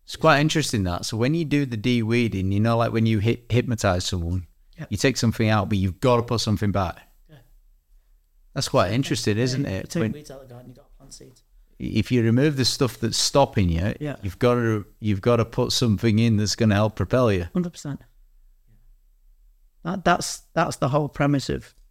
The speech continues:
Speaker 2: of the work, you know. But there's, there's so much, there's so much help out there that, but it's like, what can happen is though, so when these help, like, an hour in the sunlight,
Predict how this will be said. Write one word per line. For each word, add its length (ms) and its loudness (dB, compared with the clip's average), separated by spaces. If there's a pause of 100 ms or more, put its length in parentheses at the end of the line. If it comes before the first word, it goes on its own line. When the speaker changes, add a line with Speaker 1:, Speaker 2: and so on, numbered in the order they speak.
(680)
Speaker 2:
of 140 -10
the 100 -2
work, 460 -2
you 60 -4
know. 280 -6 (720)
But 80 0
there's, 240 4 (120)
there's 180 -6
so 200 2
much, 300 -2
there's 140 -6
so 160 0
much 200 -4
help 300 -2
out 200 0
there 240 -2
that, 320 -8 (500)
but 100 0
it's 160 -2
like, 500 -2 (640)
what 300 -2
can 100 0
happen 300 2
is 120 -4
though, 200 -10 (420)
so 140 0
when 120 4
these 240 0
help, 360 -2
like, 340 -2 (640)
an 100 -2
hour 320 2
in 100 -2
the 80 -4
sunlight, 600 -2